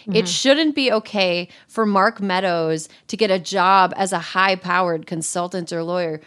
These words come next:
Speaker 1: for the rest of his life.
Speaker 2: Mm-hmm.
Speaker 1: Sean Spicer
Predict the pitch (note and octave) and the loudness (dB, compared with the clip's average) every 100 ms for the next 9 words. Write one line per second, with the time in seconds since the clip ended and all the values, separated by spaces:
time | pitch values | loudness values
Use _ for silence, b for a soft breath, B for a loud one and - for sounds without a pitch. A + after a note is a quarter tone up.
0 | b - B3+ G#3 F#3 E3 F3 G#3 G#3 - | b -10 -4 0 0 0 2 4 4 -2
1 | F3+ D#3+ E3 D3 D3+ D#3 E3+ - - G#3 | -10 -10 -12 -12 -10 -4 -4 -6 -10 -8
2 | F3 F#3 A3 A3+ A3+ - - G#3+ B3 D4 | -6 -4 0 0 -2 -4 0 2 0 -2
3 | D4+ | -4